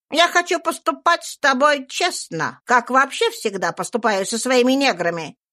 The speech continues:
Если ты будешь со мной хорош, и я буду с тобой хорош. Я никогда не бываю жесток со своими неграми. Я всегда стараюсь быть с ними как можно добрее. Поэтому говорю тебе прямо,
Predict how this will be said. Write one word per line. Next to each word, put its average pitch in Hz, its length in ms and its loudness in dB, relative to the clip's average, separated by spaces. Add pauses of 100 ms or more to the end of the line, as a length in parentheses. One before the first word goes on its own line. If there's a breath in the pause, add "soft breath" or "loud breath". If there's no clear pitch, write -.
Если 302 340 2
ты 294 140 -2
будешь 277 300 0
со 285 120 0
мной 269 240 2
хорош, 247 640 0 (160)
и 453 80 4
я 285 140 2
буду 254 220 0
с 262 60 -12
тобой 285 260 0
хорош. 294 540 -2 (120)
Я 262 160 2
никогда 330 640 0
не 285 100 0
бываю 220 380 4
жесток 233 540 -2
со 254 120 0
своими 254 360 2
неграми. 262 680 0 (100)
Я 196 160 0
всегда 208 340 -2
стараюсь 233 420 2
быть 247 220 0
с - 60 -12
ними 254 240 2
как 247 300 0
можно 285 760 2
добрее. 185 760 -4 (140)
Поэтому 262 460 4
говорю 269 340 2
тебе 330 240 -2
прямо, 196 560 0